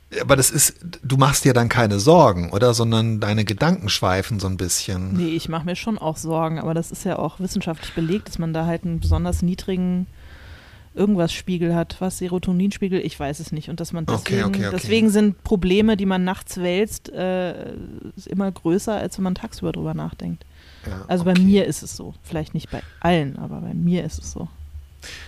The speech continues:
Speaker 1: Doch, es ist sicherlich bei allen so. Ähm, ich hab, äh, so,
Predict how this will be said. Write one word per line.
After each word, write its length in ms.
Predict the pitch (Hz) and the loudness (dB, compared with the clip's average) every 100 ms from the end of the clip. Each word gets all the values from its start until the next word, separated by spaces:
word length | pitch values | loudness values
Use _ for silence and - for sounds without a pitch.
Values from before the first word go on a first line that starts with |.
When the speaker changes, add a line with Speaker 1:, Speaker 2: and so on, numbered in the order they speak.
| - | 0
Speaker 1:
Doch, 220 | 110 - | 0 0
es 160 | - - | -4 -2
ist 160 | - | -2
sicherlich 400 | 110 113 101 98 | -4 -4 -4 -4
bei 120 | 104 | -4
allen 300 | 101 98 98 | -2 -4 -6
so. 260 | 98 92 98 - | -6 -6 -4 0
Ähm, 320 | 107 113 123 | 0 0 -4
ich 180 | - - | 0 0
hab, 180 | 175 - - | 0 -4 -4
äh, 300 | 143 143 139 | -2 0 -2
so, 120 | 139 | -2